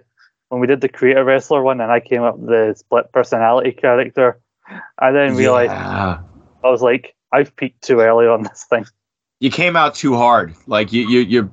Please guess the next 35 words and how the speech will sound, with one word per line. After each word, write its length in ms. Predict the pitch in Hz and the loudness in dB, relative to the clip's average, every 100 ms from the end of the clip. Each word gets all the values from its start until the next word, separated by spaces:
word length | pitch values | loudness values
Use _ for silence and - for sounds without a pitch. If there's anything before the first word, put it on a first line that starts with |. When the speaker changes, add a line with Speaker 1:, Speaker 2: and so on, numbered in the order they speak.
| _ 117 | _ -2
Speaker 2:
you 180 | 117 | 0
sort 300 | 110 - 135 | 0 -2 0
of, 120 | 127 113 | 0 0
like, 220 | 117 107 - | -2 -4 -14
wait, 320 | 101 113 123 117 | -8 -2 -2 0
you 140 | 120 | -2
bu-, 340 | 98 110 123 - | -2 -2 -4 -4
you 100 | 117 | -4
busted 360 | 131 131 131 | -2 -2 -2
early. 400 | 113 110 107 87 87 _ _ _ _ _ - | 0 0 0 -6 -12 _ _ _ _ _ -16
Speaker 1:
Mm-hmm. 340 | 117 104 110 - _ _ _ _ _ - - _ _ _ _ _ - 226 - 262 | -16 -14 -16 -16 _ _ _ _ _ -20 -20 _ _ _ _ _ -12 -10 -2 -2
<laughs> 100 | - | 0
Whereas, 420 | 135 131 117 - _ _ _ - - | 2 2 0 -8 _ _ _ -18 -2
whereas 220 | 139 120 | -2 0
Nathan 600 | 139 143 - 147 127 120 - | 0 0 2 0 0 -8 -12
is 100 | 135 120 | -6 -2
on 80 | 120 | -2
the 60 | |
tantric 560 | - 123 127 - 131 - | 0 0 0 -4 -6 -2
book, 160 | 120 | -2
you 140 | 127 120 | 0 0
know, 120 | 120 | 2
he, 200 | 123 151 | 0 -2
he 200 | - 147 | -2 -2
can 160 | 131 123 | -2 -2
just 200 | 127 120 | -2 0
last 480 | 123 123 - _ _ _ _ _ | 0 0 -4 _ _ _ _ _
for 300 | 135 120 113 | -2 0 0
fucking 340 | - - 123 | -4 -4 -2
hours 380 | 127 127 123 117 | 0 2 2 0
and 100 | 113 | 0
hours 320 | 117 117 113 | 2 2 0
on 120 | 117 | 0
his 280 | 110 120 - | 0 -2 -4
weird, 380 | 123 117 110 | -4 -2 -2